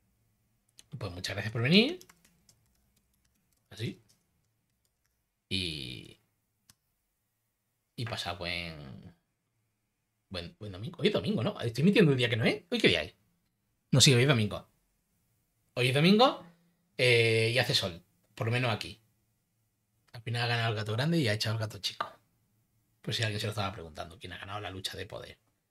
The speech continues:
por el sitio del sol? Am, ya está.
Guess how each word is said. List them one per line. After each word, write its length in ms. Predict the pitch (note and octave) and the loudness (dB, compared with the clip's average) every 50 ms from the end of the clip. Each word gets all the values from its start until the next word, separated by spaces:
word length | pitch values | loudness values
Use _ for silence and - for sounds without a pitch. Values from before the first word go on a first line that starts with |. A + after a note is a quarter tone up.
| _ _ | _ _
por 100 | - G#2 | -10 -8
el 100 | G2 F#2+ | -6 -4
sitio 280 | F#2 - G#2 G2 F2 E2+ | -4 -4 -6 -6 -6 -8
del 100 | D#2+ D2+ | -8 -8
sol? 240 | - - - - - _ _ _ _ - - - - _ _ _ _ _ _ _ _ _ _ _ _ _ _ _ _ _ _ _ _ _ _ | -10 -12 -12 -16 -20 _ _ _ _ -20 -20 -20 -20 _ _ _ _ _ _ _ _ _ _ _ _ _ _ _ _ _ _ _ _ _ _
Am, 1040 | - B2 A#2+ A#2 A2+ A2 A2 G#2+ G#2+ G#2+ G#2 G2+ G2+ G2 F#2+ F#2+ F#2 E2+ F2 F#2 - - _ _ _ _ _ _ _ _ _ _ _ _ _ _ _ _ _ _ _ _ _ _ _ _ _ _ _ _ _ _ _ _ | 2 4 4 4 4 2 2 0 0 -2 -2 -4 -4 -6 -6 -8 -10 -12 -14 -16 -18 -20 _ _ _ _ _ _ _ _ _ _ _ _ _ _ _ _ _ _ _ _ _ _ _ _ _ _ _ _ _ _ _ _
ya 80 | - F#2+ | -12 -4
está. 260 | - - - - - | -4 -4 -4 -4 -8